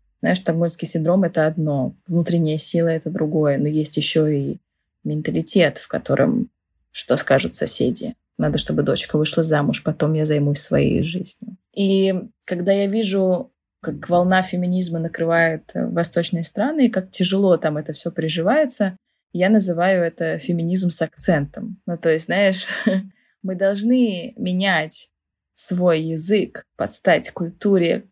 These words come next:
под стать менталитету, чтобы быстрее донести до людей, что неправильно. Понимаешь, что я имею в виду? Потому что, когда мы приехали на Кавказ, нам сказали, мы поехали туда с мамой по собственной инициативе,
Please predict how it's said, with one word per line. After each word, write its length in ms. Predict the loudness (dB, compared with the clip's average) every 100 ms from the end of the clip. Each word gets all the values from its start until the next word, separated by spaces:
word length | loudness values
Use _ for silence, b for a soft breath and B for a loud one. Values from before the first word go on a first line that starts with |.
| -12
под 160 | -8 -6
стать 300 | 2 0 2
менталитету, 1000 | -4 0 0 -2 -2 2 2 2 -6 -8 _ _ _ _ _ _ -18
чтобы 240 | -4 0 0
быстрее 880 | 0 -2 -2 0 2 2 -2 -6 -14 _ _ _ _ _
донести 600 | 0 2 4 0 -2 0
до 80 | 0
людей, 640 | 0 -2 0 0 0 -4 -10 _
что 320 | -16 0 2
неправильно. 720 | 2 0 0 0 -2 -8 -14 -14 -4
Понимаешь, 400 | 0 2 4 2
что 160 | 0 -4
я 140 | 0
имею 280 | 0 0 0
в 60 |
виду? 160 | -2 -4 -6 _ _ _ _ _ _
Потому 280 | -2 0 0
что, 160 | -2
когда 560 | -2 0 2 2 0 -4 _
мы 100 | -4
приехали 400 | 0 2 2 0
на 140 | -4 -4
Кавказ, 560 | -6 0 0 0 -4 -16 -8
нам 160 | -6
сказали, 580 | -4 -2 2 2 2 0 -4 _ _ _ _ _ -2
мы 120 | 2
поехали 260 | 2 0
туда 200 | -2 -2
с 100 | -2
мамой 520 | 0 0 0 -2 -6 -6
по 80 | -4
собственной 440 | -2 -2 -2 -2
инициативе, 760 | -4 -6 -4 0 2 2 0